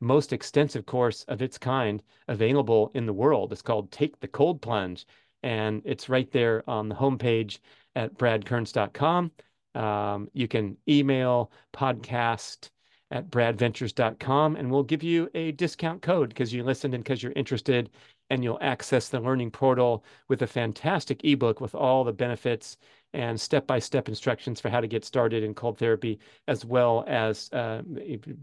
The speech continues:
dozens of videos helping you with all the different, uh, open water,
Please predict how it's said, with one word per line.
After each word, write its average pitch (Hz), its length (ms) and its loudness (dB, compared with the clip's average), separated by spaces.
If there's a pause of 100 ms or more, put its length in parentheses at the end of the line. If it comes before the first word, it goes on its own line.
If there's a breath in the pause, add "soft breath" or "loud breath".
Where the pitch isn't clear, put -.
(200)
dozens 123 360 4
of 107 100 -2
videos 110 540 2 (260 soft breath)
helping 120 320 -2
you 113 140 0
with 107 200 -4
all 135 200 6
the 117 80 0
different, 113 440 -4
uh, 107 300 0 (120)
open 117 360 0
water, 151 500 4